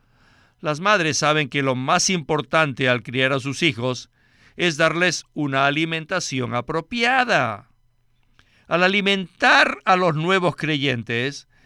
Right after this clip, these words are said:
debemos presentarles modelos de la Biblia o de la historia de la iglesia. Y cuando leemos las biografías de los santos, los que vivieron en épocas pasadas, eso nos nutre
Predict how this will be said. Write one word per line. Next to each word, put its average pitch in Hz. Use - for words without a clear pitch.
debemos 208
presentarles 185
modelos 147
de 139
la 117
Biblia 117
o 185
de 190
la 185
historia 208
de 190
la 165
iglesia. 160
Y 196
cuando 190
leemos 226
las 185
biografías 180
de 180
los 165
santos, 156
los 208
que 226
vivieron 226
en 208
épocas 202
pasadas, 151
eso 165
nos 143
nutre 135